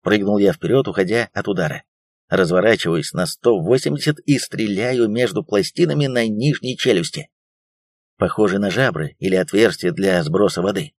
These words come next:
Так или иначе, брони там меньше, и мой шип при попадании в эту зону почти всегда выдаёт крит.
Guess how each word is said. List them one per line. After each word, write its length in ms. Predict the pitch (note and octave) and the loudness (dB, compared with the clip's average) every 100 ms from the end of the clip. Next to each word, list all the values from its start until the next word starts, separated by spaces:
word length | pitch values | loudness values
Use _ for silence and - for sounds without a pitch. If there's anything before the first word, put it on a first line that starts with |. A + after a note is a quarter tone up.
| _ _ _ _ _ _ _ _ - | _ _ _ _ _ _ _ _ 0
Так 320 | A2 C3+ - - | 2 2 -4 -4
или 300 | G#2+ F#2+ E2 | 0 0 0
иначе, 480 | G#2 C3+ D3+ C3 - | 0 0 0 -2 -4
брони 360 | E2 G2+ C3+ | -2 0 0
там 200 | D3 F2 | 2 0
меньше, 360 | F#2 D#3+ D#3 D#3 | 2 0 2 -2
и 240 | - A#2 | -2 -2
мой 280 | A2 C3+ A#2+ | -2 0 0
шип 360 | - - F3+ - - | -2 0 0 -2 -8
при 160 | - G2+ | -6 -4
попадании 580 | - G3 F#3 C#3 A#2+ G2 | -4 -2 0 0 0 0
в 80 | |
эту 220 | A#2 B2 G#2 | 0 0 -2
зону 300 | F#2+ D3 B2 | 0 0 0
почти 340 | A#2 - C#3 | -2 0 -2
всегда 640 | - - G#2+ F2 B2 A2 | -2 -4 -6 -2 0 2
выдаёт 420 | F#2 F#2 A#2 B2+ | 2 2 2 2
крит. 380 | - C3 D3+ - | 2 4 2 2